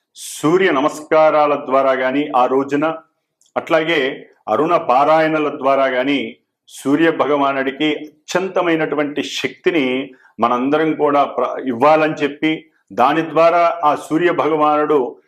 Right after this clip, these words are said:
మనందరికీ కూడా ఆరోగ్యాన్ని, ఆయుష్ని ప్రసాదించాలని మనసారా కోరుకుంటూ, మరి ఈ యొక్క మాస ఫలితాలు ఏ విధంగా ఉంటాయి, జనవరి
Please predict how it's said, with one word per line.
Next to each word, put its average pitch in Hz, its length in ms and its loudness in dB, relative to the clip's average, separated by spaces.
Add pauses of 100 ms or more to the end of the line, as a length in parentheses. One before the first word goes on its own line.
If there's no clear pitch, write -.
(140)
మనందరికీ 151 680 0
కూడా 147 500 2 (260)
ఆరోగ్యాన్ని, 160 920 0
ఆయుష్ని 147 680 -2
ప్రసాదించాలని 135 1300 -2 (360)
మనసారా 139 480 0
కోరుకుంటూ, 143 880 -2 (280)
మరి 135 420 -2 (260)
ఈ 147 340 2
యొక్క 143 540 -2
మాస 131 400 0
ఫలితాలు 151 720 -2 (100)
ఏ 131 80 2
విధంగా 139 420 0
ఉంటాయి, 139 600 -2 (600)
జనవరి 156 720 0